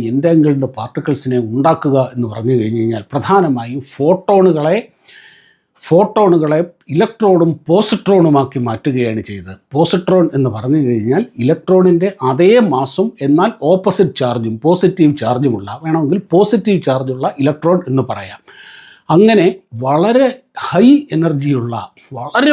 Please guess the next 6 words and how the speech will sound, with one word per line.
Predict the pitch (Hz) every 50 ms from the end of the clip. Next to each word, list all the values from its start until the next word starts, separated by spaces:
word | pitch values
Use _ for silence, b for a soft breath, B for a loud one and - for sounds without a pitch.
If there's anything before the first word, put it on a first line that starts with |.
| 277
വലിയ | 262 220 190 185 170 160 143
എനർജിയുള്ള | 127 135 139 143 143 143 147 139 131 123 110 110 127 165 b b b b b b b b _ _ _ - - - _ _ - -
ഫോട്ടോണിനെ | - 135 139 156 151 - 208 185 160 - 135 131 143 160 - - 151
ഒരു | 143 170 160 151 147
ന്യൂക്ലിയസുമായി | 160 185 202 190 - 220 214 208 180 185 - 180 165 165 160 151 135 131
ഇൻറ്ററാക്ട് | 135 147 190 180 180 175 175 175 -